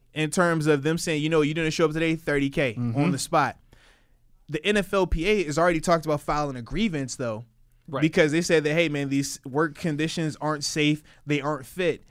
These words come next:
Speaker 1: But the difference is the grievance is gonna take time because you have to go through arbitration, you have to get rulings on it, might have to even appeal some of those decisions. That could be a dis-, that could be something that takes months.
Speaker 2: Months, yep.
Speaker 1: So you talking about thirty K per day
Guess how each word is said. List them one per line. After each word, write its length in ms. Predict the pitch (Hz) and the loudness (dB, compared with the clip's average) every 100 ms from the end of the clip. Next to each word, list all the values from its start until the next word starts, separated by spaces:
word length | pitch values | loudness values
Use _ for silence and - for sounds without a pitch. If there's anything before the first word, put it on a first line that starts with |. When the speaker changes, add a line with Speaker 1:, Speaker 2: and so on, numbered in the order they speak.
| _ _ _ - | _ _ _ 0
Speaker 1:
But 200 | 156 143 | 2 2
the 80 | 135 | 0
difference 440 | 175 202 160 - | -2 0 -4 -2
is 180 | 220 165 | 0 0
the 80 | 139 | -2
grievance 400 | 120 214 277 190 | -2 -4 -2 -4
is 80 | |
gonna 220 | 160 165 156 | -2 -4 -2
take 260 | 165 127 | -4 -4
time 300 | - 202 220 | -4 0 0
because 260 | 175 160 143 | 0 0 0
you 80 | 175 | 0
have 100 | 151 | -2
to 60 | |
go 120 | 147 147 | -4 -4
through 180 | - - | -4 -6
arbitration, 680 | 120 92 - 190 185 170 | -8 -8 4 6 6 2
you 100 | 165 | 0
have 120 | 156 | 0
to 80 | 139 | -2
get 200 | 127 104 | -8 -4
rulings 460 | 110 175 185 170 147 | 6 8 8 6 2
on 200 | 165 165 | 0 0
it, 120 | 160 - - | -2 -8 -6
might 240 | 143 170 | -2 0
have 180 | 170 160 | 2 2
to 60 | 131 | 2
even 200 | 151 143 | -2 -2
appeal 360 | 123 - 175 170 | -4 0 2 2
some 160 | 175 | 0
of 60 | 156 | -2
those 120 | 151 | -2
decisions. 460 | 123 - 220 190 147 | -4 2 2 2 -2
That 200 | 170 226 | -2 -2
could 140 | 190 | -6
be 120 | 190 | 0
a 60 | 170 | 0
dis-, 220 | 151 - | -2 -8
that 220 | - 180 | -8 -8
could 100 | - | -4
be 100 | 208 | -4
something 340 | 208 208 202 185 | 2 2 2 -2
that 120 | 185 | -2
takes 220 | 190 160 131 | -2 -4 -4
months. 240 | 156 247 | -2 2
Speaker 2:
Months, 380 | 156 127 - - - | 4 4 -2 -4 -2
yep. 200 | 151 - - _ _ | -2 -4 -20 _ _
Speaker 1:
So 120 | - | 0
you 160 | 180 254 | 4 4
talking 280 | 254 208 208 | 4 2 4
about 220 | 185 180 | 4 6
thirty 240 | 220 220 | 4 4
K 200 | 208 233 | 4 4
per 240 | 208 220 196 | 6 6 4
day 480 | 143 208 196 165 | 4 4 4 2